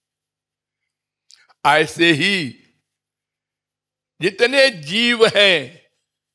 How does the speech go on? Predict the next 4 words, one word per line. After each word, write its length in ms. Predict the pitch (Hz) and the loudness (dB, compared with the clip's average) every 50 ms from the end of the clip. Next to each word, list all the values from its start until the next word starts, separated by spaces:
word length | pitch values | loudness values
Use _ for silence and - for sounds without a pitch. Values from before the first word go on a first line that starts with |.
| _ _ _ _ _ _ _ _ _ _ _ _ _ _ _ _ _ _ _ _ - | _ _ _ _ _ _ _ _ _ _ _ _ _ _ _ _ _ _ _ _ -6
ये 140 | 151 156 151 | -6 -6 -6
सब 680 | - - - 190 185 208 214 - - - _ _ _ _ _ _ _ _ _ _ _ - | -8 -6 0 2 4 4 2 0 -6 -16 _ _ _ _ _ _ _ _ _ _ _ -12
भगवान 560 | 104 117 147 147 147 151 151 160 170 185 196 | -6 -6 -6 -4 -4 -2 0 0 0 0 0
में 460 | 190 175 175 170 170 170 165 160 131 | -2 -6 -8 -6 -4 -2 -2 -2 -4